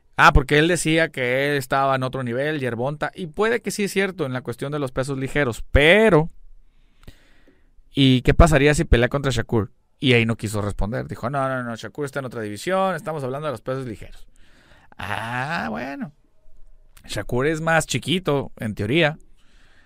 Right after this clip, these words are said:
pero para mí es mucho, mucho más boxeador que Gervonta Davis. Y ahí tendríamos un problema, ¿eh?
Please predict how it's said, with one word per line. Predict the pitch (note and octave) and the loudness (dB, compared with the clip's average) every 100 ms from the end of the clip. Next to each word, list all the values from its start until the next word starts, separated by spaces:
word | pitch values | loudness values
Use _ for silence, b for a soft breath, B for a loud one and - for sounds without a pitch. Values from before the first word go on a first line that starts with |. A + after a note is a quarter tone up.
| _ _ - | _ _ -2
pero | A#2+ B2 | 0 0
para | - - A#2 | 0 4 6
mí | A2+ D#3 | 4 2
es | C3+ | 2
mucho, | C#3+ D3+ E3+ D#3 - B2 | 4 8 10 10 6 6
mucho | B2+ C#3+ D#3+ - B2+ | 4 4 4 4 2
más | A#2 B2 C#3+ B2+ | 2 2 2 2
boxeador | B2 - A2+ B2+ C3 | -2 -2 0 0 -2
que | - | -2
Gervonta | A#2+ G#2+ G#2+ G#2 G2+ | 0 0 -2 -4 -2
Davis. | G2 F#2 F2+ - b b b b b - | -2 -2 -6 -14 b b b b b -2
Y | B2 | 2
ahí | A2 B2 | 4 4
tendríamos | C#3+ B2 A#2 A#2+ G2 | 2 0 2 0 0
un | G#2+ | -2
problema, | F#2+ F#2 F#2 F2+ | -2 -2 -2 -4
¿eh? | F2+ | -6